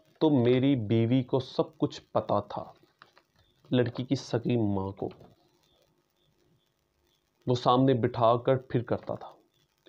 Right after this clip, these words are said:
इजाज के अपने दो बच्चे हैं, जो इसमें से अपने दो बच्चे हैं, एक की उम्र छः साल, लड़की की उम्र तीन साल, लेकिन फिर भी वो जना करता था। उसकी बीवी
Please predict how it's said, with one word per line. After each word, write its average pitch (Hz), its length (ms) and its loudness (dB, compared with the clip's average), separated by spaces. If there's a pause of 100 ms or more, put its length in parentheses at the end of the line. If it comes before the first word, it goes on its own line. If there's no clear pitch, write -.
इजाज 214 320 6
के 247 80 2
अपने 226 220 4
दो 208 140 4
बच्चे 143 280 0
हैं, 117 200 -4 (540)
जो 127 120 2
इसमें 135 240 -2
से 147 160 0
अपने 139 380 0
दो 127 280 2
बच्चे 120 380 -2
हैं, 110 260 -2 (1160)
एक 117 160 0
की 139 80 0
उम्र 127 160 4
छः 123 240 -2
साल, 123 220 0
लड़की 110 360 0
की 120 120 -6
उम्र 110 180 2
तीन 107 320 -2
साल, - 260 -14 (3500)
लेकिन 120 380 0
फिर 123 120 4
भी 120 140 0
वो 131 160 2
जना 127 220 0
करता 123 320 -4
था। 127 180 -2
उसकी 120 280 -4
बीवी 117 460 0